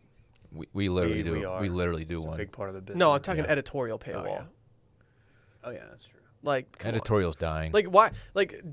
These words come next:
Speaker 3: no one wants to read a thing about w-, having one drink a night so bad that they're gonna just cough up cash. Just make that free on your site. Stupid.
Speaker 2: During the first couple months of the, um, covid global pandemic here in the United States,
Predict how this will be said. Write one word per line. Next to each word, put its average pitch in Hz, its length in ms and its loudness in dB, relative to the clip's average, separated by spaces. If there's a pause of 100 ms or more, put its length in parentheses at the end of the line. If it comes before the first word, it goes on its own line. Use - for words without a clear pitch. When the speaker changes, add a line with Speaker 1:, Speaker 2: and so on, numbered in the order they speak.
(140)
Speaker 3:
no 220 160 12
one 294 180 8
wants 214 220 2
to 190 80 0
read 165 240 -2
a 156 60 2
thing 156 240 0
about 139 240 4
w-, 139 120 -6
having 147 300 -2
one 143 200 2
drink 139 220 -2
a 135 60 -4
night 127 260 0
so - 220 0
bad 123 220 2
that 139 100 0
they're 127 80 -6
gonna 120 160 -4
just - 380 -14
cough 135 320 2
up 117 160 -4
cash. 104 320 -4
Just 160 140 -6
make 214 180 2
that 180 160 2
free 160 240 0
on 117 100 -2
your 101 80 -8
site. - 400 -6 (480)
Stupid. - 480 -8 (1700)
Speaker 2:
During 165 160 2
the 160 80 2
first 175 260 4
couple 147 240 2
months 123 340 -2
of 104 200 -4
the, 104 280 -6
um, 87 320 -12 (1040)
covid 110 440 0 (540)
global 117 300 0
pandemic 107 600 -4 (180)
here 110 120 -10
in 107 80 -8
the 104 80 -6
United 104 300 -2
States, 113 420 -4